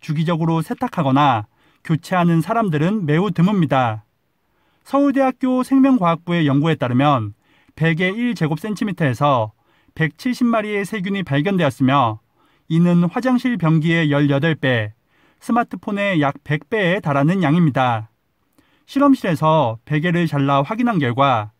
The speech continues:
세균과 곰팡이, 진먼지, 진드기 등이 상상을 초월할 정도로 가득했다고 밝혔습니다. 매일 발생하는 땀이나 피지 등 각종 유기물들이 세균의 먹이가 되어 엄청난 증식을 할 수 있기 때문입니다.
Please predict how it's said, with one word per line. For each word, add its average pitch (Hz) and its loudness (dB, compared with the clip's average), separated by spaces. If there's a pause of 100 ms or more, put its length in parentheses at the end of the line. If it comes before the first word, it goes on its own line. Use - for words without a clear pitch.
(340)
세균과 202 -2
곰팡이, 156 0 (300)
진먼지, 196 -2
진드기 165 0
등이 135 2 (400)
상상을 240 -4
초월할 240 -2
정도로 131 -2 (300)
가득했다고 151 -2
밝혔습니다. 139 -2 (840)
매일 226 0
발생하는 196 -2
땀이나 220 -2
피지 240 -6
등 147 2 (240)
각종 175 -2
유기물들이 143 0 (360)
세균의 220 -4
먹이가 160 0
되어 117 -2 (400)
엄청난 185 0
증식을 165 0
할 233 -4
수 - -8
있기 165 -4
때문입니다. 135 0